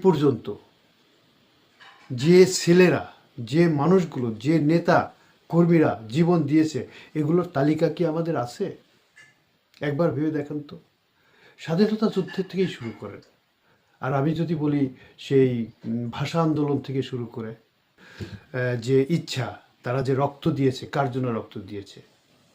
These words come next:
সেই রক্তের বিনিময়ে তারা কি চেয়েছিল, তাদের রক্তের দেওয়ার সত্তাটা কি,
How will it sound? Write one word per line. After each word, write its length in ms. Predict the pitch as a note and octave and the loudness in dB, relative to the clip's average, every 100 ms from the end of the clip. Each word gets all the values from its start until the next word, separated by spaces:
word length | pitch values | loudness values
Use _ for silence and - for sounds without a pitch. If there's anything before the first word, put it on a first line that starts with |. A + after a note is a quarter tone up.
| _ - - | _ -20 -20
সেই 220 | - F3 D#3+ | -2 4 6
রক্তের 380 | D#3 - F3 | 6 4 0
বিনিময়ে 380 | C#3+ D#3+ D#3+ D#3+ | 2 2 2 2
তারা 220 | D#3+ D3+ | 2 0
কি 260 | D3+ - G#3 | 0 2 2
চেয়েছিল, 500 | - D3+ B2+ - A2+ | 4 2 2 -2 -10
তাদের 340 | - A#2+ C3 | -8 -6 -4
রক্তের 460 | B2 B2+ - - C#3+ | -4 -6 -8 -8 -6
দেওয়ার 220 | C#3 C#3+ | -4 -6
সত্তাটা 580 | C#3+ D3 D3+ - D3 A2+ | -6 -8 -10 -6 -4 -4
কি, 160 | - | -8